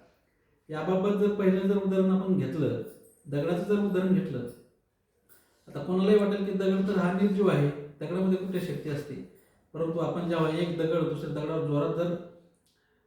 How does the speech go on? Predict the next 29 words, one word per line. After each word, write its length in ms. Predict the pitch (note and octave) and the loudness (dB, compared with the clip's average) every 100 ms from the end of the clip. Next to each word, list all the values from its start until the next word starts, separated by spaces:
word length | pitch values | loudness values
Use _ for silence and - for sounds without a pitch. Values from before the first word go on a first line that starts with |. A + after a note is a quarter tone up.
| _ | _
आदळला 460 | C3 D3+ F#3 F3 B2 | -6 2 4 4 0
किंवा 360 | - - D3+ D3 | -4 -6 -6 -4
त्या 180 | D#3+ | -4
ठिकाणी 300 | C#3+ D3 D#3+ | -4 -4 -4
दगडाची 360 | D3 D3 C#3+ D3 | -2 0 0 -2
जर 200 | D#3 D#3+ | -4 -4
टक्कर 260 | D3 - D3+ | -6 -6 -6
झाली, 400 | C#3 C#3 C#3+ A#2+ - - _ _ _ _ | -4 -2 -2 -4 -8 -16 _ _ _ _
तर 120 | D3 E3 | -8 -4
त्या 100 | D3+ | -4
दगडाच्या 500 | C#3 C#3 D3 E3+ - | -4 -2 -2 -2 -6
टक्करेद्वारे 720 | - C#3 E3 F3+ D3+ C#3 - - - - - | -6 -4 0 2 4 2 0 -6 -16 -20 -12
त्या 160 | D3+ | -8
ठिकाणी 300 | C#3 D3 C#3+ | -6 -2 -2
अग्निशक्ती 760 | - B2+ A#2+ D#3+ F3+ C#3+ - E3 | -2 -6 -4 -2 0 -2 -6 -4
निर्माण 320 | D#3 C#3 C3 | -2 0 0
होते. 400 | A2+ - - - _ _ _ _ - | -2 -4 -12 -18 _ _ _ _ -8
म्हणजे 240 | D3 D#3 | -6 -2
ही 140 | E3 F#3+ | 2 2
अग्निशक्ती 500 | F3 F#3+ E3+ D3+ E3+ | 2 0 0 -2 -2
आली 360 | D3+ G3 F#3+ | 0 2 2
कुठून? 300 | F3+ C#3 C3 | 2 0 -2
तर 380 | - - _ - | -8 -18 _ -8
ही 180 | C#3 E3+ | -4 -2
अग्निशक्ती 640 | B2+ B2 F3 E3+ - F3+ | -4 -2 -2 -2 -4 -6
दगडामध्ये 560 | D#3 D3 C#3+ E3 E3+ E3+ | -4 -2 0 -2 -2 -2
सामावलेली 580 | D#3+ C#3+ F3 F3+ E3 C#3+ | -2 0 2 2 2 0
आहे, 240 | A#2 G#2+ - - - _ | 0 -4 -8 -16 -20 _
परंतु 400 | E3 E3 E3+ - | -4 -2 -2 -6